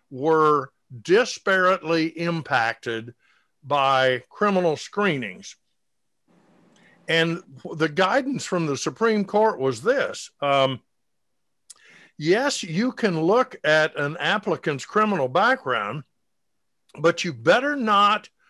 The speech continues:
refuse to rent someone based on their conviction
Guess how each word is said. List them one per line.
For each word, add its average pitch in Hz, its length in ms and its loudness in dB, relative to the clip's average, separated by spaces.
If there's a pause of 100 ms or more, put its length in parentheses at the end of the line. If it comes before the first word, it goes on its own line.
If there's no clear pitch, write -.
(160)
refuse 214 520 -2
to 170 120 -2
rent 214 380 0
someone 131 720 -2 (760)
based 233 540 2
on 175 340 2
their 196 280 0
conviction 214 1000 -4